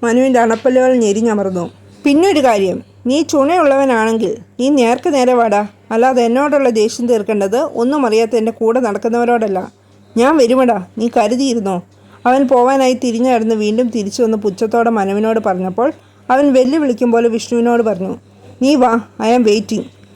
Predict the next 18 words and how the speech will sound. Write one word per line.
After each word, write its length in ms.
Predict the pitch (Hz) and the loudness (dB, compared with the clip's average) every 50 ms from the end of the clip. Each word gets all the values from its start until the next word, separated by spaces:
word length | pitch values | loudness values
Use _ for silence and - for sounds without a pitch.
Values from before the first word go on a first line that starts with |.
| - - - | -20 -10 -6
ഡ്രിപ്പ് 400 | 240 226 220 269 285 247 - 320 | -4 -2 0 0 0 0 0 0
ഇട്ട് 200 | 311 254 247 285 | 0 0 0 0
കിടക്കുന്ന 440 | 240 247 240 233 226 214 233 226 247 | 2 2 2 2 2 2 2 2 4
അവൻ്റെ 260 | 240 233 226 220 233 | 4 4 2 2 2
വലത് 300 | 233 233 202 202 208 220 226 | 2 2 2 2 2 0 2
കൈ 100 | 226 233 220 | 2 2 2
എടുത്ത് 300 | 208 196 190 185 - 233 | 2 2 0 0 0 -2
ബലമായി 460 | 226 208 202 202 208 208 226 233 247 254 | 0 0 0 0 0 0 0 2 0 0
ഷേക്ക് 340 | - - 220 196 190 190 - | 0 0 0 0 -2 -2 -2
ഹാൻഡ് 200 | 214 208 214 208 | -2 -2 -2 -2
കൊടുത്തുകൊണ്ട് 540 | 196 190 180 175 185 208 202 185 175 185 240 285 269 - | -2 -2 -4 -2 -2 -2 -2 0 0 0 0 -2 -2 -2
വിഷ്ണു 280 | 240 262 262 - - 294 | -4 -4 -4 -2 -2 -2
പുറത്തേക്ക് 480 | 262 - 254 240 226 262 262 247 269 262 240 | 0 0 -2 0 0 0 0 0 0 0 0
നടന്നപ്പോൾ 440 | 214 196 190 196 190 185 208 240 247 | 0 0 0 -2 -4 -2 0 0 2
മനു 280 | 247 226 208 220 240 | 2 2 0 0 0
വേദന 340 | 233 220 196 202 196 208 214 | 0 0 0 0 0 0 0
കൊണ്ട് 220 | 226 226 226 226 233 | 0 0 0 0 -2
പൊളഞ്ഞു. 400 | 220 - 202 185 185 185 180 | -2 -2 -2 -2 -2 -2 -2